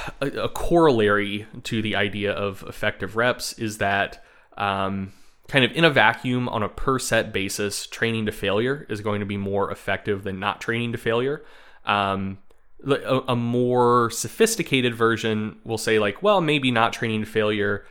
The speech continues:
You could possibly, like, make a program where that can be beneficial because,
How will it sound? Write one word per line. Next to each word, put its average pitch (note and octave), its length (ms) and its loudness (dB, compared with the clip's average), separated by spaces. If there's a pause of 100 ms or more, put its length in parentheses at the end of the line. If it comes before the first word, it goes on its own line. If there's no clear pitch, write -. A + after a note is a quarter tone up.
(320)
You A#2+ 120 -6
could B2 680 2 (520)
possibly, A2 840 2
like, G2 240 -2
make G#2 240 -4
a G2+ 60 -2
program B2 680 0
where G#2 600 0 (460)
that G#2 340 2
can G#2 300 -4
be G2+ 420 -6
beneficial D#3 680 0
because, A2 400 0